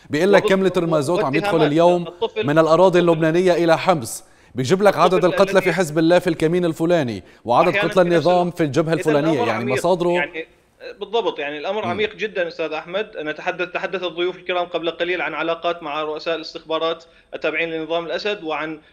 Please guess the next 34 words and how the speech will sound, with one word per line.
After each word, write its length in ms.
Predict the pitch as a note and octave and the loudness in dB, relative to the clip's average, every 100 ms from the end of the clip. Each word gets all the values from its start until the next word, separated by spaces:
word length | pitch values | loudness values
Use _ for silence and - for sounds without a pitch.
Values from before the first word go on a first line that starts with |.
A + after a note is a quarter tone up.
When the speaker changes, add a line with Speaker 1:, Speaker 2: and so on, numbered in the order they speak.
| _ | _
Speaker 2:
آه، 220 | C#3 C#3+ B2 | -2 0 0
مسألة 380 | D#3+ E3+ F3 | -4 -6 -4
مخطط 500 | E3+ D#3+ B3 A#3+ G#3+ | -6 -6 -8 -6 -8
لها 180 | G3+ G3 | -6 -6
سابقًا 560 | F3+ F#3 F3+ F3+ F#3+ F#3+ | -6 -8 -8 -8 -8 -6
أيضًا 240 | A#3 A#3+ | -6 -6
قبل، 320 | A3+ G#3 F#3+ | -8 -10 -6
آه، 280 | G3 F3+ E3 | -4 -2 -4
فترة، 400 | E3+ G#3 G#3 G#3 | -6 -6 -6 -6
موضوع، 520 | G3 F3 E3+ F3 C#3 | -6 -8 -6 -6 -6
آه، 40 | D#3 | -12
بما 220 | D3+ D#3+ | -10 -8
أننا 340 | D#3+ D#3+ D#3 | -4 -4 -2
ذكرنا 260 | D#3+ E3+ E3 | -2 -4 -4
ليبيا 440 | D#3+ F3 E3+ E3 | -4 -4 -2 -2
ومناطق 960 | E3 C#3+ C3+ C3+ - - G#2+ D3+ E3 E3 | -2 -4 -6 -6 -10 -12 -4 -4 -4 -6
Speaker 1:
مم. 40 | F3 | -10
Speaker 2:
أخرى، 420 | - F#3+ G#3 G3+ | -8 -6 -6 -4
آه، 220 | D#3 D3+ D3+ | -2 0 0
Speaker 1:
مفهوم. 200 | C#3+ C#3+ | 0 0
Speaker 2:
آه، 220 | C#3+ C3+ - - | -2 -4 -10 -10
الميليشيات 600 | D3+ D#3+ F#3+ F#3 A3 A3 | -6 -4 -4 -4 -2 -2
أو 320 | A3 F3+ E3+ D#3+ | -2 -6 -6 -8
المجموعات 800 | D#3 D#3 E3+ E3+ F#3+ F#3 G3 F#3 | -8 -6 -8 -6 -8 -4 -6 -6
التي 240 | E3+ E3+ | -8 -8
كانت 320 | E3+ F3 E3+ | -6 -6 -4
تذهب 300 | F#3 E3+ D#3+ | -6 -6 -8
إلى 140 | D3+ D#3 | -6 -6
هذه 240 | D#3 D3 | -6 -6
المناطق. 640 | C#3+ D3 D#3 D#3+ G#3+ - _ _ _ - | -10 -8 -8 -6 -8 -10 _ _ _ -4
آه، 240 | D3 D3+ | 0 0
كانت 480 | D3+ G3+ G#3 G#3 - | -2 -2 -2 -4 -10
هنالك 380 | D#3+ E3+ F#3+ F#3+ | -12 -6 -6 -6
تقارير، 640 | F3+ F3+ F3 E3 E3 G3 | -10 -10 -8 -8 -8 -10